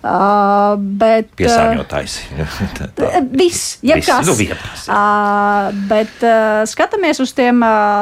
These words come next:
Speaker 1: pat tūlītējiem ieguvumiem, kas tad nav tie vides ieguvumi. Un viņi, viņi ir,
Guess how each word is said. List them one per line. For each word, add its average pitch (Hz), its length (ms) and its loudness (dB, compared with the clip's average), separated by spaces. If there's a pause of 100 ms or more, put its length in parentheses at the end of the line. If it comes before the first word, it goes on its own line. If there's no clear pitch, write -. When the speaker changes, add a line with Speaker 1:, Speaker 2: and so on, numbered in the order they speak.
(520)
Speaker 1:
pat 220 220 -4 (160)
tūlītējiem 208 920 0 (160)
ieguvumiem, 466 680 -2
kas - 180 -4
tad 466 160 -2
nav 679 220 0
tie - 100 -2
vides - 320 -2
ieguvumi. 226 720 0
Un 330 240 2
viņi, 381 200 4 (200)
viņi 381 220 2
ir, 233 140 -2